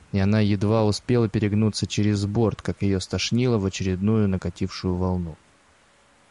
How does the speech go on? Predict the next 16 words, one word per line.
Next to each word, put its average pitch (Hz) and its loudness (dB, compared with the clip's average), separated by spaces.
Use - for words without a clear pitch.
Откашлявшись 107 0
и 98 2
немного 101 0
придя 101 0
в - -10
себя, 117 0
Катя 135 0
вытерла 107 2
ладонью 101 2
мокрые 101 2
губы 98 2
и - 0
хотела 98 -2
вернуться 95 0
на 98 2
место, 110 0